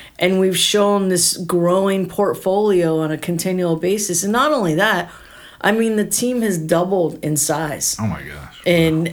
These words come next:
Speaker 1: it has, and when I say that, it's not like we grew three people to six. I mean, it's, we are, uh, in an, a brand new building. We've been there a year and we've grown out.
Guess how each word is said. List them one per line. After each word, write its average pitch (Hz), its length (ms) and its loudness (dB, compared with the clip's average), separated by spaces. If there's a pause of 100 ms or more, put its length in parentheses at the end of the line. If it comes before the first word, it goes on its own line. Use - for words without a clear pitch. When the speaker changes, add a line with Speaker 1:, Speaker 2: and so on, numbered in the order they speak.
(140)
Speaker 1:
it 175 220 2
has, 170 640 0
and 165 400 -2
when 180 140 2
I 175 80 2
say 190 260 -2
that, 165 200 0
it's - 100 -6
not 160 200 -2
like 139 220 -4
we 160 100 -4
grew 160 600 -2
three 180 180 0
people 170 340 -4
to 143 80 -10
six. - 540 -4
I 170 80 0
mean, 180 400 2
it's, 196 400 -2 (380)
we 196 320 2
are, 175 340 2
uh, 147 520 -2
in 202 120 4
an, 190 280 0
a 170 120 0
brand 202 460 2
new 220 160 2
building. 185 520 2
We've 156 180 2
been 175 180 2
there 165 180 2
a 160 80 2
year 165 300 2
and 156 80 0
we've 139 180 -2
grown 143 300 0
out. 139 280 -8